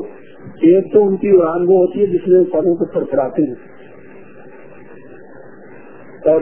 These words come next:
ایک وہ ہوتی ہے جس میں پروں کو سمیٹ لیتے ہیں،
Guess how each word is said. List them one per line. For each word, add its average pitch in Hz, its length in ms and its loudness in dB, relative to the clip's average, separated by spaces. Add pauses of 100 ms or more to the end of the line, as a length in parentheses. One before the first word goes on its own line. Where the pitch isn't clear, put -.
ایک 185 240 4
وہ 190 180 6
ہوتی 185 220 0
ہے 214 160 6
جس 190 180 2
میں 196 160 0
پروں 180 220 2
کو 208 160 2
سمیٹ 165 340 2
لیتے 226 320 2
ہیں، 208 180 -6